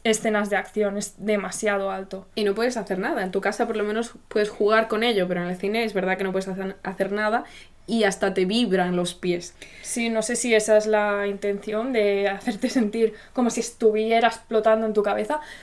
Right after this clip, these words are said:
Speaker 1: pero, o sea, yo he, yo he acabado con dolores de cabeza por películas como esta.
Speaker 2: Y también tenemos que decir que el que no nos merezca una opinión completamente positiva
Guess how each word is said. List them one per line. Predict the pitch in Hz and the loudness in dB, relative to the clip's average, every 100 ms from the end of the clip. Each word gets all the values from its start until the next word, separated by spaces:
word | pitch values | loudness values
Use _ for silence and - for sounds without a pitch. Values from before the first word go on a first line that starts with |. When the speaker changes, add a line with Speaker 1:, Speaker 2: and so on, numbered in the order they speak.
| - - | -16 2
Speaker 1:
pero, | 233 226 214 214 - 233 | 6 10 8 6 -8 -4
o | |
sea, | 233 226 | 4 4
yo | 220 | 6
he, | 240 262 - 226 | 4 4 -2 -2
yo | 226 | 2
he | 233 | 4
acabado | 240 226 220 233 247 262 - - - | 6 8 8 8 4 0 -10 -20 -2
con | 214 214 | 0 4
dolores | 214 208 208 | 6 6 4
de | 208 | 2
cabeza | 202 196 185 190 | 0 0 -2 -6
por | 190 190 185 185 - - | -4 -6 -6 -12 -14 -2
películas | 202 196 196 180 | 0 0 -4 -10
como | - 185 180 | -10 -10 -10
esta. | - - | -14 -12
Speaker 2:
Y | - 220 | -6 0
también | 233 240 247 | 2 2 0
tenemos | 294 247 | -2 0
que | 220 | 0
decir | 214 240 240 233 | 0 0 -2 0
que | 220 196 | 0 2
el | 185 | 0
que | 196 190 185 185 | -2 0 0 0
no | 190 208 240 262 269 | -2 0 0 0 -2
nos | 262 247 240 | -2 -2 -2
merezca | 220 220 220 220 208 | -2 -2 -2 -2 -2
una | 202 | -2
opinión | 196 202 208 214 196 | -4 -4 -2 -2 -2
completamente | 185 190 196 196 208 208 196 | -2 -2 0 0 -2 -4 -4
positiva | 196 - 202 240 240 349 | -4 -6 -6 -4 -2 -4